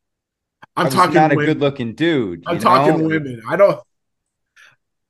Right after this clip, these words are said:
Speaker 2: Courtney
Speaker 1: Talking
Speaker 2: Love. Where do I, you, you know, you want me to go through the nineties? There were some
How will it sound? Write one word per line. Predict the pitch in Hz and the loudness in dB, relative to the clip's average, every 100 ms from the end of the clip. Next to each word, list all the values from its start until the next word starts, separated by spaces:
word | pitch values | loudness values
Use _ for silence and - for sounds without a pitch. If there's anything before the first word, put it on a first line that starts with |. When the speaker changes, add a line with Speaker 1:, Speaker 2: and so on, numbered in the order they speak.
| _ _ | _ _
Speaker 2:
Courtney | 175 156 160 | 2 4 4
Speaker 1:
Talking | 139 151 | 2 4
Speaker 2:
Love. | 160 143 110 87 | 4 4 2 -4
Where | 131 147 | -4 -2
do | 151 | 0
I, | 147 | -2
you, | 123 127 | -4 -4
you | 123 127 123 | -4 -4 -2
know, | 127 | -2
you | 131 | -2
want | 139 143 | -4 -4
me | |
to | 135 | -4
go | 143 | -4
through | 143 147 | -4 -6
the | 123 | -4
nineties? | 120 131 147 165 156 | -4 -4 -4 -6 -6
There | 156 | -4
were | 147 | -4
some | 120 110 | -6 -10